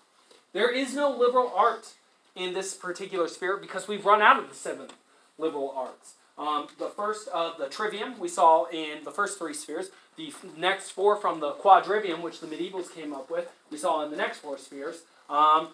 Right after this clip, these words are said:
uh, but now we are sort of beyond that sort of thing. We are, we are no longer acquiring the liberal arts in this eighth sphere of heaven.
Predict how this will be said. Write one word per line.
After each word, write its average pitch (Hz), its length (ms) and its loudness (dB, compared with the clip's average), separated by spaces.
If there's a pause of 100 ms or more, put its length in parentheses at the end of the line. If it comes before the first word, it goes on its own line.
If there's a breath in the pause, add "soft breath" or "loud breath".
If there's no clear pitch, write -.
(160)
uh, 165 340 6
but 180 360 4
now 240 420 6 (180)
we 208 140 6
are 208 360 10
sort 214 200 2
of 202 120 0
beyond 175 500 0 (140)
that 139 200 -6
sort 123 160 -18
of - 40 -20
thing. 127 300 -16
We 180 160 -4
are, 175 240 0 (200 loud breath)
we 185 120 -4
are 202 80 0
no 226 140 2
longer 233 300 4
acquiring 202 800 2
the 147 80 -8
liberal 143 300 -2
arts 123 300 -10
in 147 180 -14
this 143 160 -10
eighth 143 220 -12
sphere 147 200 -10
of - 80 -16
heaven. 175 280 -12